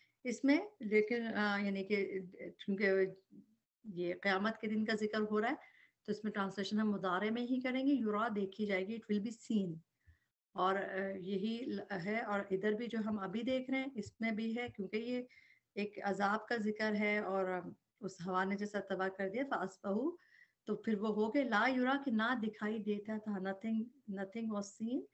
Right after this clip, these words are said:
"इल्ला", सिवाय, "मसाकिनुहुम", उनके घरों के, मसाकिन के, मसाकिन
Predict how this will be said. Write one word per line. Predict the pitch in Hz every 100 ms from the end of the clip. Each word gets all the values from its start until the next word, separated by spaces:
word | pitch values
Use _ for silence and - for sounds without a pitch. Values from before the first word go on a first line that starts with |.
| - - _ _
"इल्ला", | 220 233 311
सिवाय, | 381 233 208 190 226
"मसाकिनुहुम", | 269 208 - 196 185 - 277 269 226 208 214 254 - -
उनके | 247 262 277
घरों | 208 208 185 170
के, | 202
मसाकिन | 240 208 - 170 - 190
के, | 190 185
मसाकिन | 185 180 185 - 254